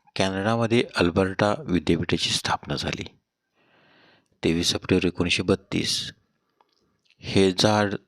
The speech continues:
आणि नेझच्या राज्याला सौदी अरेबियाचे राज्य असे नाव देण्यात आले.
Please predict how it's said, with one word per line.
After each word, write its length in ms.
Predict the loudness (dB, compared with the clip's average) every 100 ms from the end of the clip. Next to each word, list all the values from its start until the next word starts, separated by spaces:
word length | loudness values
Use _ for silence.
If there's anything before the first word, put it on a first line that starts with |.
| _ _ _ _ _ _ _ _ _ _ _
आणि 440 | -4 -2 -4 -6 -8 _ -4
नेझच्या 880 | 0 0 0 0 0 2 0 0 -8 _ _ _ _ _ _ -2
राज्याला 480 | -2 2 0 0 -4 -4
सौदी 420 | 0 0 2 2
अरेबियाचे 680 | 2 2 2 4 2 2 2
राज्य 380 | 2 2 0 -2 -6 _ _ _ _ 0
असे 220 | 2 2
नाव 300 | 0 -2 -4 -14 _ _ _
देण्यात 360 | -4 -4 -2
आले. 300 | -2 -4 -10